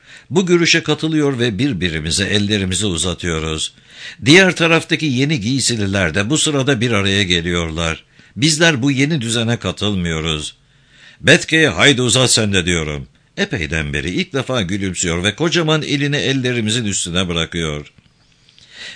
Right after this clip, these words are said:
Bir süre daha birlikte oturuyoruz. Adolf Betke çabuk ayrılıyor. Hali hiç iyi değil. Onu hemen ziyaret etmeye karar veriyorum.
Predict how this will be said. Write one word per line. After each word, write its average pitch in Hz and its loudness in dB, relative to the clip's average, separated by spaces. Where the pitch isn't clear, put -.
Bir 208 4
süre 175 2
daha 151 2
birlikte 107 -2
oturuyoruz. 78 -4
Adolf 156 2
Betke 156 2
çabuk 131 -2
ayrılıyor. 80 -2
Hali 120 2
hiç - -2
iyi 95 -2
değil. 76 -2
Onu 160 2
hemen 156 2
ziyaret 123 0
etmeye 107 0
karar 90 -2
veriyorum. 78 -2